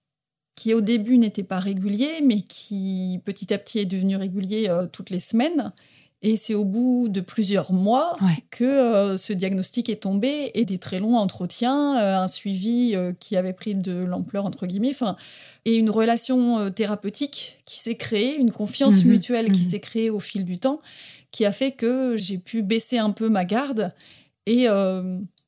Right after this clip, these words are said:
Speaker 1: faire des tests, entre guillemets. Certaines parties venaient pour voir si la personne
Speaker 2: D'accord.
Speaker 1: en face répondait pas n'importe quoi, donnait pas n'importe quel conseil, euh,
Speaker 2: Mhm.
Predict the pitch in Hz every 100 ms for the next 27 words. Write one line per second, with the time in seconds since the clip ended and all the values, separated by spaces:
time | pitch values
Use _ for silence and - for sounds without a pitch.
0 | _ _ _ _ _ _ _ _ _ _
1 | - 180 185 180 320 262 269 247 254 214
2 | 196 233 320 247 220 208 208 208 - 226
3 | 214 220 220 240 240 208 196 208 226 -
4 | 233 196 190 202 202 214 214 180 220 226
5 | 190 202 214 208 214 240 220 202 - 214
6 | 240 240 240 220 196 220 220 214 220 -
7 | 190 214 196 - 247 262 262 220 196 196
8 | 196 196